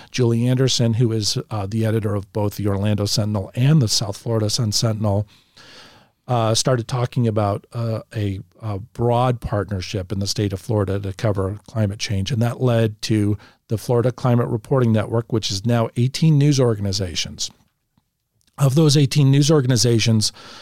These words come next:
about ten of them are, uh, required as part of the partnership to contribute two stories a month,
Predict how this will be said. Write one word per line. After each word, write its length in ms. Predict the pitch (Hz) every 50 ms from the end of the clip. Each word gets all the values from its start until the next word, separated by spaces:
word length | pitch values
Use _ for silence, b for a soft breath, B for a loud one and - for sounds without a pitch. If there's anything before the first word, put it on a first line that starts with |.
| B B B B B
about 320 | - 113 135 131 131 - _ _ _ _ _ _ _
ten 240 | - - 147 156 180
of 140 | 185 170 170
them 300 | 175 170 175 175 165 165 - -
are, 260 | 123 123 120 117 120 _ _ _ _ _ _
uh, 320 | - 120 117 110 110 110 - - - _ _ _ -
required 840 | 117 123 117 - - - 143 127 123 123 120 117 110 107 120 - - -
as 120 | 107 -
part 220 | - - 117 113
of 60 | 110 110
the 60 | 135
partnership 680 | - - 131 117 107 107 104 - - 110 110 - - b b b b b b b _
to 140 | - 135 123
contribute 540 | - - 127 113 - - 117 110 117 107 -
two 180 | - - 131
stories 520 | 127 - - - 117 110 110 110 107 101 123
a 40 |
month, 500 | 120 123 147 190 170 104 - - - -